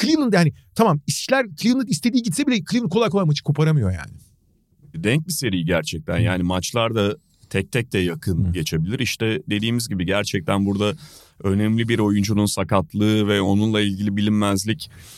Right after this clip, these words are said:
Speaker 2: tahmin yapmayı da biraz güçleştiriyor belki. Ama ben yine de bir dört üçe doğru eğilimliyim burada. Ne tarafa vereceğimi çok bilemesem de yani. <laughs> Dört üç dediğin zaten hani iki tarafa da gidebilir haliyle doğası gereği.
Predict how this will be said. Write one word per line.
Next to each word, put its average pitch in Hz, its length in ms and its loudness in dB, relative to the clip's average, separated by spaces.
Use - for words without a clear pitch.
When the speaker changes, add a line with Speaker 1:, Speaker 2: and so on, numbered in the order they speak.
Speaker 2:
tahmin 107 300 2
yapmayı 110 400 2
da 110 120 2
biraz 101 280 2
güçleştiriyor 104 880 0
belki. 85 440 -2
Ama 123 340 0
ben 87 460 -4
yine 165 300 2
de 156 160 2
bir 123 180 0
dört 156 260 4
üçe 147 320 0
doğru 120 460 2
eğilimliyim 113 800 2
burada. 90 520 0
Ne 120 240 2
tarafa 147 380 4
vereceğimi 143 460 2
çok 135 280 -2
bilemesem 113 580 0
de 90 40 -2
yani. 104 360 0
<laughs> 170 380 -10
Dört 117 220 4
üç - 200 -8
dediğin 117 240 0
zaten 104 300 -4
hani 104 200 0
iki - 240 -6
tarafa 95 300 2
da 92 80 4
gidebilir 90 480 0
haliyle 78 480 0
doğası 82 340 -2
gereği. 87 300 -2